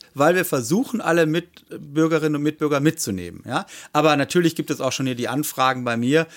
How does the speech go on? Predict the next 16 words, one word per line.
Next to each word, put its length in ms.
äh, 340
wo 340
ist 240
denn 160
genau 340
das 240
Wind-, 400
äh, 180
der, 200
oder 240
der 200
Windpark 520
hier 160
in 80
Verl 260
vorgesehen? 680